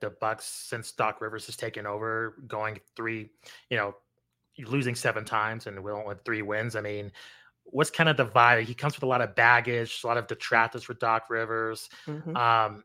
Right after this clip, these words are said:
Speaker 1: is it's kinda the record since he's taken over, is that's kinda, like, the team feeling itself out for the second half of the season? Are you, it, it seems like with, from what you're saying is that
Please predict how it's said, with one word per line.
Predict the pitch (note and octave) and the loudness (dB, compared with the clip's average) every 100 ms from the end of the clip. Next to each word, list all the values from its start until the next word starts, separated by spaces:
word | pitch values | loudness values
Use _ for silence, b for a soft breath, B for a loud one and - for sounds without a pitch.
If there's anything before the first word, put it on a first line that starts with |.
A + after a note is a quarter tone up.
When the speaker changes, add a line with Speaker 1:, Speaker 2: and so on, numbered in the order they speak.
| _ | _
Speaker 1:
is | - | -8
it's | C3 A#2+ | -8 -4
kinda | - D3+ C3+ B2+ - | 2 4 4 2 0
the | |
record | A#2+ C3+ C#3+ C3 B2 | 0 0 0 0 -2
since | B2 | -8
he's | - C3+ | -8 -6
taken | - C3 A#2 | -2 -2 -2
over, | B2 A#2+ | -2 -4
is | |
that's | C3+ B2 | -4 -6
kinda, | - C3+ | -4 -2
like, | A#2+ A2+ - _ - | -2 -4 -8 _ -12
the | |
team | A#2+ - C3 B2 | -12 -8 -6 -2
feeling | C#3+ B2+ B2 | 0 0 0
itself | A2+ C3+ A#2 C3 | -2 -2 0 2
out | A#2 A#2 | 2 2
for | A#2+ | -4
the | |
second | A2+ B2+ A2+ | -4 -6 -4
half | A#2 A#2 | 0 -2
of | A2 | -2
the | A2 | -12
season? | - A#2+ A#2+ B2+ B2+ B B B B - | -10 -8 -4 -4 -6 B B B B 2
Are | B2 | 4
you, | A#2+ B2 - _ | 4 -2 -10 _
it, | - - | -16 -12
it | D#3 | -6
seems | - F3 | 0 2
like | E3+ C3 | 4 2
with, | B2 | -2
from | C#3 A#2+ | -4 -4
what | A#2 - | -6 -8
you're | A2+ | -8
saying | - C3 B2 A#2+ | -2 0 0 -2
is | A2+ | -6
that | - A2+ A2+ | -2 -2 -2